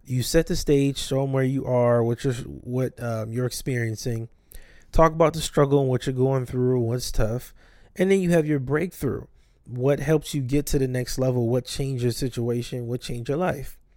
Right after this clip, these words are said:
And you finish it up with the moral, right? So the moral, if you're selling a product, would be,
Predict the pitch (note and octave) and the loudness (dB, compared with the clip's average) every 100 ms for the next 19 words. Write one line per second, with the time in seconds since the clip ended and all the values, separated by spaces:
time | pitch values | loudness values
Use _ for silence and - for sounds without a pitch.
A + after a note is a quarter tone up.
0 | - - - - - E3+ E3+ - E3+ E3+ | -20 -20 -20 -16 -6 -2 -2 0 0 4
1 | E3 D3 C#3+ C3+ C#3+ C#3+ G#2 C#3 _ _ | 4 4 0 -2 -2 -2 -2 -10 _ _
2 | _ _ _ - A#2 C3 D#3+ D3 C3 D#3+ | _ _ _ -6 -2 -2 0 0 2 4
3 | E3+ D3+ C3+ C3+ _ _ _ - C3 - | 4 4 2 -2 _ _ _ -2 -2 2
4 | C#3+ - D3+ C#3 B2 A2+ E3+ F3+ F3 C#3 | -2 2 0 2 -2 -2 0 2 2 0
5 | B2+ A#2+ B2+ A#2+ A2+ | -2 2 2 2 0